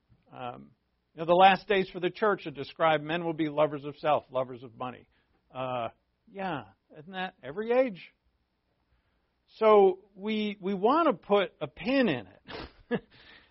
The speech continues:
And it defies that. It defies it. We wanna say, "Well, in order for this to work, there has to be two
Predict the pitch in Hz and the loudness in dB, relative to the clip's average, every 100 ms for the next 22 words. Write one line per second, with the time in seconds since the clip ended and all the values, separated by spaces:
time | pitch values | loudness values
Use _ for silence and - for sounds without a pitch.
0 | _ _ 175 185 185 165 208 - 285 381 | _ _ -6 -4 -4 -2 -4 0 2 2
1 | 247 127 131 104 - _ _ _ _ - | 0 -2 -6 -6 -12 _ _ _ _ -14
2 | 160 - 185 - 214 330 285 202 110 - | -12 -8 -8 -6 -6 -4 -6 -8 -20 -20
3 | _ _ _ _ _ _ _ _ _ _ | _ _ _ _ _ _ _ _ _ _
4 | _ _ _ _ _ _ _ _ _ 175 | _ _ _ _ _ _ _ _ _ -6
5 | 302 285 240 233 - 175 185 202 185 208 | -2 0 0 -2 -4 -2 0 0 2 4
6 | 220 175 _ 185 208 302 370 339 254 208 | 4 2 _ -8 -2 0 0 0 0 2
7 | 202 - 170 143 320 349 156 _ - 151 | 0 -2 -8 -4 2 2 0 _ -10 -2
8 | 190 214 320 - 220 196 160 - 226 | -2 -2 -6 -8 -10 -10 -12 -8 -10